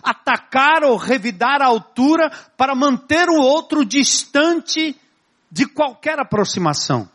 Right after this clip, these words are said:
Ou seja, quando se fala em estabelecer paz, o que nós pensamos é: só é viável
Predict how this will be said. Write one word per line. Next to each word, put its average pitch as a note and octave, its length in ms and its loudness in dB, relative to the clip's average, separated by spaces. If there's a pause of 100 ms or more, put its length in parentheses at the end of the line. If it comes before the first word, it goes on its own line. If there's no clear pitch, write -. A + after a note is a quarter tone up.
(1700)
Ou F3 60 -12
seja, F3+ 260 -2
quando G3+ 300 -6
se - 160 -2
fala C4 380 -2
em A3+ 80 0
estabelecer F#3+ 760 -2 (180)
paz, A3+ 680 -4 (920)
o - 100 -20
que F#3 120 -4
nós B3 300 0
pensamos A#3+ 540 -4
é: G#3 100 2
só D4 340 -2
é C4+ 140 2
viável A3 640 0